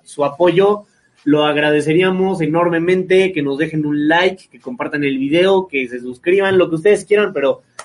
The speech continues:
su apoyo de verdad, de todo corazón, lo vamos a agradecer muchísimo.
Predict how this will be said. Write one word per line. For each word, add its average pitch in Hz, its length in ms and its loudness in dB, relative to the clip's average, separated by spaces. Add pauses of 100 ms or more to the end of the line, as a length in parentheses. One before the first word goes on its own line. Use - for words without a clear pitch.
(160)
su - 100 -6
apoyo 180 320 4
de 175 80 4
verdad, 160 380 2
de 135 400 0
todo 185 120 0
corazón, 151 320 0
lo 170 60 2
vamos 165 220 -2
a - 20 0
agradecer 123 400 -2
muchísimo. 196 840 -2